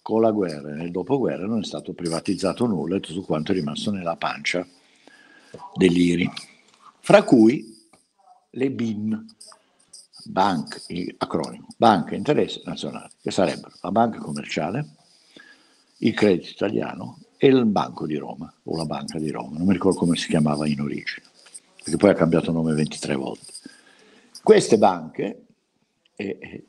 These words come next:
erano dell'I R I perché erano state salvate. Mm? Ora, cosa succede? Che però tu avevi ancora il problema di forzare gli investimenti in Italia.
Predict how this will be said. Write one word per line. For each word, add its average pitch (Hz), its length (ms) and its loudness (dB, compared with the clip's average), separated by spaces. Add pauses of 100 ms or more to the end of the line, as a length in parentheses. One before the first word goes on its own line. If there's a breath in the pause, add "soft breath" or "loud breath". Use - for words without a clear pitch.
erano 117 400 4
dell'I 95 320 2
R 98 60 4
I 107 40 0
perché - 200 -8
erano 80 160 -6
state 80 240 -8
salvate. 90 540 -6 (1000)
Mm? 214 60 0 (360)
Ora, 90 220 2
cosa 156 180 4
succede? 90 480 -4 (1040 soft breath)
Che 139 200 4
però 139 240 8
tu 165 100 6
avevi 110 320 8
ancora 143 420 8
il 82 80 4
problema 80 460 4
di 78 80 0
forzare 78 540 -2
gli 73 100 -6
investimenti 73 640 -8
in 64 80 -12
Italia. - 480 -14